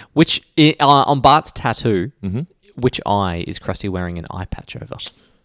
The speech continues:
Speaker 2: I'm gonna take a stab and say the left.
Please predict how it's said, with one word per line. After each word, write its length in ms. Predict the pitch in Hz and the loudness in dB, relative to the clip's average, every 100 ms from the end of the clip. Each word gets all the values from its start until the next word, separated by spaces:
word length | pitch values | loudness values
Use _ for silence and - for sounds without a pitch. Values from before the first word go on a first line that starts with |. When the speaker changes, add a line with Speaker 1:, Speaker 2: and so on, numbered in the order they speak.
| _ - | _ -2
Speaker 2:
I'm 180 | 190 180 | 0 0
gonna 540 | 156 120 92 85 104 - | 0 0 -2 -6 -16 -18
take 300 | - 101 - | -8 -6 -6
a 40 | |
stab 460 | - - 90 87 80 | -14 -8 -6 -4 -6
and 140 | 80 | -8
say 840 | - 90 82 78 78 80 78 80 78 | -10 -8 -8 -8 -10 -12 -12 -14 -14
the 120 | 80 | -16
left. 760 | 73 - 76 82 - - - | -16 -16 -14 -14 -14 -18 -20